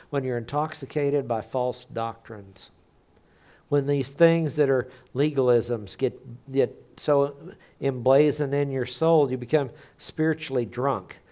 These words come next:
And there's oftentimes, there's mysticism oftentimes gets involved in some of these things.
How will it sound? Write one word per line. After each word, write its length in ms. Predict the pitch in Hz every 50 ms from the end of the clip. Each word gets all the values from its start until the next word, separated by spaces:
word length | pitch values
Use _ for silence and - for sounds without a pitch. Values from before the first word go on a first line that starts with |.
| - - - - -
And 140 | 123 135 127
there's 220 | 135 139 131 117 -
oftentimes, 960 | - 143 147 170 160 - 165 147 135 - - - - - 147 156 156 156 151
there's 260 | 143 131 120 - -
mysticism 960 | 156 139 131 143 175 185 - 175 - 131 - - - 135 123 107 117 117 110 123
oftentimes 760 | 131 135 127 - - 120 113 - 139 131 127 127 117 -
gets 360 | - - 135 135 135 - - 127
involved 580 | 117 110 107 123 123 120 120 123 127 113 110
in 140 | 120 120 117
some 280 | - - 147 135 127 127
of 80 | 120
these 240 | 123 123 117 110 -
things. 460 | - 135 127 120 117 113 110 - -